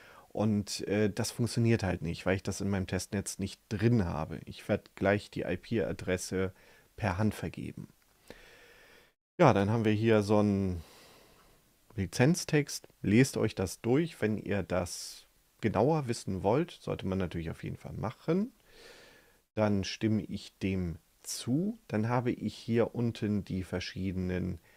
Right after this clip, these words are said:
Zielfestplatten, auf denen ich das installieren könnte. Aber ich möchte ja nicht bloß eine verwenden, ich möchte das ein bisschen komplizierter haben. Also gehe ich hier auf Options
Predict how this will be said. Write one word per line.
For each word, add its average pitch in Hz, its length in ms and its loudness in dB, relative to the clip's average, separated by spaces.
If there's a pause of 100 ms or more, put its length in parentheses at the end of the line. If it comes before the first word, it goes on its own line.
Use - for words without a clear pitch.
(280)
Zielfestplatten, 131 1300 2
auf 98 160 -2
denen 113 260 2
ich 104 160 0
das 95 220 0
installieren 87 880 -2
könnte. 180 460 0 (1080)
Aber 110 160 6
ich 113 140 0
möchte 127 320 2
ja 110 100 6
nicht 107 200 0
bloß - 340 -4
eine 135 200 2
verwenden, 120 760 0 (100)
ich - 300 -6
möchte 98 320 -2
das 90 200 -4
ein 95 40 -8
bisschen 87 200 -8
komplizierter - 680 -2
haben. 117 260 0 (260)
Also 98 200 -2
gehe 101 100 0
ich - 120 -4
hier 98 120 0
auf - 220 -8 (120)
Options - 920 -4